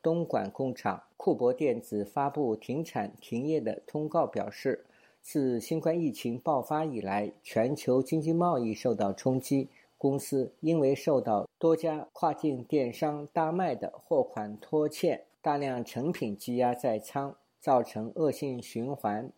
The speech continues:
国内外订单严重脱节，呈断崖式下跌，同时战争的爆发、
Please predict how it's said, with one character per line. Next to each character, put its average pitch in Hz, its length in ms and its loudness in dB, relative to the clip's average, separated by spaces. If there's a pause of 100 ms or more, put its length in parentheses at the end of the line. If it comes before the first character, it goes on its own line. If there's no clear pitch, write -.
(120)
国 127 180 4
内 143 140 0
外 139 240 2
订 120 280 -2
单 131 360 -2
严 113 240 0
重 135 240 -2
脱 120 200 2
节， 113 420 0
呈 120 300 -8
断 120 300 2
崖 110 220 -2
式 - 300 0
下 104 260 0
跌， 120 360 0 (280)
同 127 240 0
时 113 320 -2
战 131 260 2
争 131 160 -4
的 117 100 -4
爆 113 240 0
发、 - 400 -2